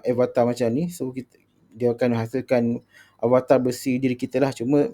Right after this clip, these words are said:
nampak sangatlah fake dia. Ah, cuma mungkin, ah, mungkin dalam masa dua, tiga tahun lagi dia akan nampak lebih real lah.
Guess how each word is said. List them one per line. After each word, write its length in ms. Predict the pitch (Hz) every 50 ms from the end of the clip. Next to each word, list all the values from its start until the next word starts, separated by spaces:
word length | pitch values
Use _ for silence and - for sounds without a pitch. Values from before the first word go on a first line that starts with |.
| - -
nampak 280 | 117 127 123 - - 92
sangatlah 400 | - 139 139 131 90 135 135 117
fake 240 | - - 147 - -
dia. 160 | 139 135 117 - _ - _ _ _ _ _ _
Ah, 160 | - - 101 101
cuma 240 | - 123 131 160
mungkin, 480 | 170 165 160 160 - 180 175 170 175 175 - - - - _ _ _ _ _ _ _ _ -
ah, 800 | - 135 131 127 127 120 120 120 120 117 123 127 120 - - - 110
mungkin 600 | 123 131 135 - _ - 160 151 151 147 143 131
dalam 240 | 135 135 135 131
masa 400 | 131 131 131 131 - - 143 135 131
dua, 120 | 131 131 131
tiga 120 | - 123 127
tahun 240 | - 131 131 131 123
lagi 280 | 123 127 135 143 147
dia 160 | 131 123 123
akan 160 | 123 - 123 120
nampak 360 | 117 120 120 117 117 - 107 101
lebih 280 | 117 110 107 113 120 110
real 280 | 113 113 107 107 117
lah. 60 | 120